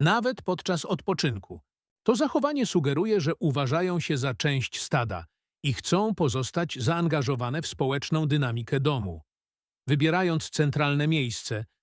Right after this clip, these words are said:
takie jak kanapa, pozostają w kontakcie z miejscem, gdzie rodzina spędza dużo czasu. Psy, które przemieszczają się, aby spać w różnych miejscach,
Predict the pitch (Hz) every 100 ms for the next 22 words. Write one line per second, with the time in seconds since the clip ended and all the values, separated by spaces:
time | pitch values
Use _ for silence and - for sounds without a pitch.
0 | _ 131 139 131 131 - - 147 170 190
1 | 101 82 - _ _ _ 160 143 - 170
2 | 170 165 - 147 131 139 - 139 117 131
3 | 143 147 - 147 147 117 135 135 131 127
4 | 143 139 - 147 143 131 127 131 127 117
5 | 143 110 - 92 - _ _ _ _ -
6 | - 214 127 - - 117 107 - 139 131
7 | 120 147 143 139 127 135 120 - _ 131
8 | 127 127 - 131 113 120 139 98 117 131
9 | 120 117 - 180 214